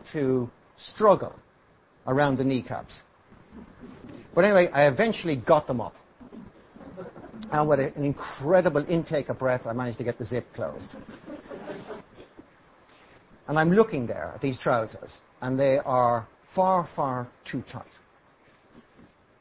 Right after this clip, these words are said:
Like, just maybe three sizes too small. But I say to myself, "I could go on a diet. I could lose weight. Wouldn't be a bad thing." And as I looked and looked, I, it crossed my mind that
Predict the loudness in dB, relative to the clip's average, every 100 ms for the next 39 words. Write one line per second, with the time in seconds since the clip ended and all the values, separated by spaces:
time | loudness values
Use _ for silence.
0 | _ -8 -8 -8 -12 -12 -10 -10 -10 -8
1 | -6 -4 -4 -4 -6 -12 -12 -12 -12 -12
2 | -16 -18 -14 -14 -14 -14 -14 -16 -16 -18
3 | -18 -20 -20 -20 _ _ _ _ _ _
4 | _ _ _ 4 4 4 2 0 -2 2
5 | 0 -2 _ -6 -6 -2 -4 -2 -2 -2
6 | -4 -6 -10 -12 -16 _ _ -20 -20 -20
7 | -20 -18 -18 -18 -16 -14 -14 -14 -14 -10
8 | -4 0 2 2 2 0 -6 -6 -4 0
9 | 2 2 2 0 -4 -12 -16 _ _ _
10 | _ _ _ _ -12 -4 2 6 6 6
11 | 2 2 -2 0 -2 -2 -6 -6 -8 -10
12 | 0 2 2 -2 -2 -2 -4 -6